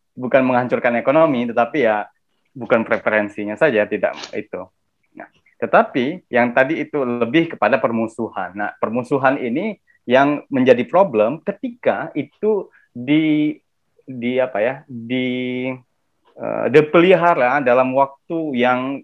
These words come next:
su-, cukup panjang, yang tidak tahu bagaimana untuk menyelesaikan problematika itu. Nah, itu yang menjadi persoalan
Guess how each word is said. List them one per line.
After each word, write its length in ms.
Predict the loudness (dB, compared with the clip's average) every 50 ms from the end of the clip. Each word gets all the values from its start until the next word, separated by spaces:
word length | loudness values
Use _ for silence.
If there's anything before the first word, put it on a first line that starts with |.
| -16
su-, 400 | -20 _ -6 -6 -6 -6 -6 _
cukup 320 | _ -10 -8 -6 -8 -2 0
panjang, 480 | 2 2 2 2 4 4 4 4 2 -2 -2
yang 240 | -4 -4 -4 -6 -10 -14 _ _
tidak 320 | -4 -2 0 0 -2 -2
tahu 240 | -2 -2 -2 -2 0
bagaimana 720 | 2 2 2 4 4 4 4 2 0 -2 -2 -2 -4 -4 -4 -6
untuk 400 | -8 -6 -6 -6 -4 -4 -4 -4 -2 0
menyelesaikan 720 | 0 2 2 2 0 0 0 0 0 0 0 -2 -2 -2
problematika 720 | -2 -2 -2 -2 -4 -6 -6 -6 -8 -10 -12 -10 -8 -8 -8
itu. 240 | -8 -12 -16 -20 -20 _ _ -8
Nah, 160 | -8 -6 -6
itu 160 | -4 0 4
yang 240 | 4 4 4 2 -4 _ _ _ _ _ -20 _ _ _ _ -6
menjadi 400 | 0 2 2 2 2 -4 -6 -8 _ _ _ _ _ _
persoalan 640 | -8 -8 -4 -4 -2 0 0 0 0 0 -2 -6